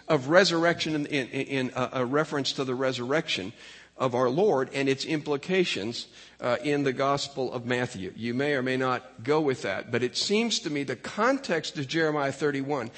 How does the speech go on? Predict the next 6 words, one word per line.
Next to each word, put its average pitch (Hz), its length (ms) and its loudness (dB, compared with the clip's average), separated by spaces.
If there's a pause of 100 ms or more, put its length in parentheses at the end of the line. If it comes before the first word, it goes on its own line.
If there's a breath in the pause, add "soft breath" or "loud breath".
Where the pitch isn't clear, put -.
(220 loud breath)
forces 233 680 2
us 139 200 2
to 151 100 2
go 147 160 2
beyond 135 360 2
suffering. - 400 0